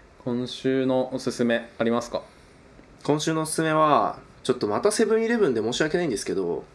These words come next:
Speaker 1: はい。
Speaker 2: あの、セブンイレブンの、と、豚もやしポン酢みたいなやつです。
Speaker 1: えー、そんなんあるんや。
Speaker 2: あるんすよ。「豚もやしポン酢、チョコレートディスコ」みたいな。
Speaker 1: そんな、もう。
Speaker 2: 柚子ポン酢でさっぱり豚もやしですね。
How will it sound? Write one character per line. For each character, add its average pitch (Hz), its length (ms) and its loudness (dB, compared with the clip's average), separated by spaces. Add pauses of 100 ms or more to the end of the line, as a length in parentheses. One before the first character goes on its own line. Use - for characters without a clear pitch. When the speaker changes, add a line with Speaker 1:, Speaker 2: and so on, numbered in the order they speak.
(200)
Speaker 1:
は 120 200 2
い。 - 80 -6 (640)
Speaker 2:
あ 113 160 -2
の、 107 260 -4
セ 135 180 4
ブ 196 120 4
ン 220 100 2
イ - 20 0
レ 220 100 2
ブ 175 140 0
ン 117 80 -2
の、 101 380 -4 (260)
と、 - 80 -4
豚 135 340 4
も 202 140 2
や 208 100 0
し - 140 -2
ポ 190 160 0
ン 143 100 2
酢 - 100 -6
み 80 80 -8
た 50 120 -6
い - 40 -6
な - 120 -10 (320)
や 101 80 -2
つ - 120 -8
で - 60 -8
す。 - 300 -12 (380)
Speaker 1:
え 127 40 2
ー、 123 160 2
そ 147 160 0
ん 156 80 0
な 139 80 2
ん 104 40 2
あ - 20 -4
る 92 80 -4
ん 90 80 -4
や。 - 120 -10 (540)
Speaker 2:
あ 151 100 6
る 170 100 4
ん 147 60 0
す - 120 -4
よ。 65 160 -4 (140)
「豚 208 280 2
も 208 140 0
や 208 140 0
し - 160 -2
ポ 196 100 2
ン 139 60 -2
酢、 - 80 -6
チ - 60 -10
ョ - 180 -8
コ 170 100 0
レ 170 60 0
ー 165 60 -2
ト 160 120 2
デ 175 60 -2
ィ - 20 -2
ス 190 80 -2
コ」 185 80 0
み 185 60 0
た 185 60 -2
い - 20 -4
な。 - 100 -8
Speaker 1:
そ - 840 -12
ん - 20 2
な、 165 40 4
も 139 40 4
う。 - 20 4
Speaker 2:
柚 165 60 2
子 247 240 -2
ポ 262 160 6
ン 226 160 2
酢 139 140 0
で 117 100 4
さ 113 260 -2
っ - 40 -20
ぱ 170 100 4
り 165 80 2
豚 151 220 0
も 151 100 0
や 110 80 -2
し - 60 -6
で - 80 -8
す - 100 -14
ね。 - 80 -18